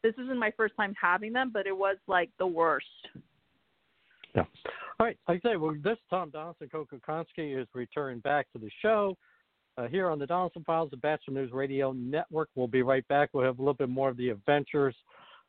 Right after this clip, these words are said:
Speaker 2: of Coco and the Stone. God, that'd make a pretty good plot for a movie, Coco and
Speaker 1: Oh,
Speaker 2: the Stone.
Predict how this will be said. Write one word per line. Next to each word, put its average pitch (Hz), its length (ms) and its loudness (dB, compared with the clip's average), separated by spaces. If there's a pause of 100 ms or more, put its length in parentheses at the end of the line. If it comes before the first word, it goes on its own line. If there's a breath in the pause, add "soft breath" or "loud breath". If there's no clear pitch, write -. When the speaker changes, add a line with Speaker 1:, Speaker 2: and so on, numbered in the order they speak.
Speaker 2:
of 104 180 -8
Coco 147 440 2
and 123 100 -2
the 107 160 -8
Stone. 170 380 -2 (760 soft breath)
God, - 60 2
that'd 220 140 4
make 147 180 -6
a 110 180 -8
pretty 135 160 -8
good 117 200 -6 (220)
plot 135 260 0
for 113 100 -8
a 101 40 -10
movie, 107 320 -8 (120)
Coco 120 580 -2
and 104 160 -4
Speaker 1:
Oh, - 80 -6
Speaker 2:
the - 80 -12
Stone. 185 460 2